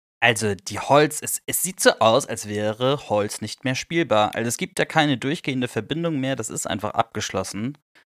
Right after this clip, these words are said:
Es sind so Streben, es sind keine Türen, das heißt, man kann da noch durchpieken. Aber warum willst du da als Angreifer wirklich durchpieken? Also du kannst auch nicht die ganze Holz einsehen, wenn jemand als Verteidiger in dieser,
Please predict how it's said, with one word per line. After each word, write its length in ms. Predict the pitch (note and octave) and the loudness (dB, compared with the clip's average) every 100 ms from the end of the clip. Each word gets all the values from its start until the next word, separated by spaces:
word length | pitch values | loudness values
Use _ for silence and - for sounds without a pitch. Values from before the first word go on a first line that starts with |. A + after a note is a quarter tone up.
| - | -6
Es 140 | - | -2
sind 240 | C#3+ D3 | 0 0
so 160 | D3 A2+ | -2 -2
Streben, 560 | - - - D3 F3+ D3+ | -2 0 2 4 4 2
es 80 | - | 0
sind 180 | C3+ C3 | -2 0
keine 340 | C3 A#2+ G#2+ | 0 0 -2
Türen, 460 | - - E3 E3+ C#3+ | -4 -2 0 2 0
das 120 | - | 0
heißt, 200 | B2 - | -2 -2
man 80 | G#2+ | -6
kann 160 | C3+ | -4
da 80 | A#2+ | -4
noch 160 | G2+ - | -6 -6
durchpieken. 640 | A#2+ D3 - F#2+ G#2+ A2+ - - - - | -4 -4 -6 -10 -6 -8 -10 -14 -16 -10
Aber 240 | G2+ G#2+ G2+ | -2 2 6
warum 260 | C3+ C#3+ | 6 4
willst 200 | C3+ C3+ | 0 -2
du 40 | A2+ | 2
da 120 | A2 | 4
als 200 | G2+ - | 2 -2
Angreifer 520 | A2 C3+ B2 A#2+ A2 | -2 2 2 2 -2
wirklich 240 | A2 G2+ | -6 -8
durchpieken? 720 | - A2+ B2 - F#2 - - D#2+ _ - | -4 -4 -4 -10 -14 -14 -18 -18 _ -6
Also 320 | G#2+ G2+ G#2 | -4 -2 -4
du 120 | A2 | -4
kannst 400 | - B2+ D3 - | -2 0 2 0
auch 100 | A#2 | 0
nicht 180 | C3 A#2 | -2 -6
die 60 | G#2 | -2
ganze 480 | A2+ C3 - - | 0 0 -2 -2
Holz 440 | - A#2 A#2+ A2+ - - | 2 4 4 0 -4 2
einsehen, 720 | C3 D#3+ D#3 C#3 C#3 C3+ C#3 - - - - | 2 2 0 0 2 2 -2 -10 -20 -20 -4
wenn 120 | A#2+ | 0
jemand 260 | A#2 A#2+ A2+ | 2 2 0
als 180 | A2 | -4
Verteidiger 680 | - G#2+ - C3+ C#3 A#2+ A2+ | -4 0 4 4 4 2 2
in 320 | A#2 C3 C3+ | 0 0 0
dieser, 560 | A#2+ A2 A2+ A2 A2 | -2 0 4 4 4